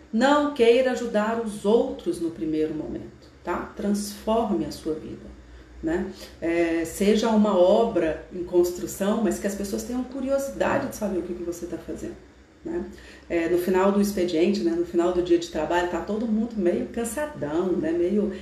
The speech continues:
reclamando da vida, é, de alguma forma, ou juntou mulher, nunca vi, né, povo, nunca vi, é, juntar a mulher, o povo come-, as meni-, as mulheres começam a falar mal de marido, tem algumas coisas que são meio automáticas, a gente nem sabe por que que tá fazendo, né?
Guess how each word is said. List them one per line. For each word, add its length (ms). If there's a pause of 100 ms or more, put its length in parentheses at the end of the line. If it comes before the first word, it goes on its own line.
(100)
reclamando 600
da 160
vida, 720 (220)
é, 180
de 80
alguma 260
forma, 600
ou 420
juntou 380
mulher, 460
nunca 160
vi, 140
né, 280
povo, 240 (260)
nunca 220
vi, 280
é, 440 (220)
juntar 380
a 20
mulher, 280
o 40
povo 160
come-, 180
as 140
meni-, 280
as 120
mulheres 240
começam 240
a 20
falar 180
mal 200
de 60
marido, 480
tem 100
algumas 220
coisas 180
que 40
são 80
meio 140
automáticas, 640
a 40
gente 200
nem 100
sabe 200
por 100
que 120
que 80
tá 60
fazendo, 460
né? 220